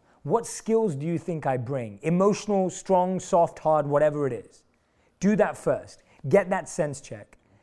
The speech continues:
Second thing, for the next month, take off every weekend, eight days,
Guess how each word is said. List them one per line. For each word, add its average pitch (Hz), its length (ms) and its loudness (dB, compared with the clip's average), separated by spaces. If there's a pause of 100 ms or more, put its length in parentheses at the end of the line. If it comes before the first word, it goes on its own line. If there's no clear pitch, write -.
(180)
Second 233 480 0
thing, 135 160 -2
for 180 100 -6
the 170 80 -2
next 240 300 -4
month, 175 520 -2 (220)
take 202 260 0
off 185 200 0 (100)
every 226 280 4
weekend, 175 580 -2 (100)
eight 185 220 0
days, 147 480 0